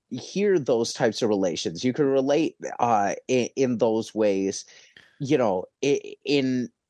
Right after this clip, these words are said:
finding those common areas and those memories in your life that you may not be able to relate to about that.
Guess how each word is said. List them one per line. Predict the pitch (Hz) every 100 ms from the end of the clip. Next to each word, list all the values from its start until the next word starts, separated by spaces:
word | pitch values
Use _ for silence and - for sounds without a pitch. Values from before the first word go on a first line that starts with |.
| _ - 110 -
finding | 165 160 143
those | 127 117
common | - 131 110 107
areas | 101 101 101 98 113
and | - 117 110 107 104 - - 123
those | - 123 117 -
memories | 123 127 127 123 113 110
in | 110
your | 110 110
life | 104 107 101
that | - 110
you | 90
may | 113 120
not | 113 107 - -
be | 120 123
able | 175 135
to | -
relate | 95 87 87 -
to | - 78
about | 76 58 -
that. | 76 -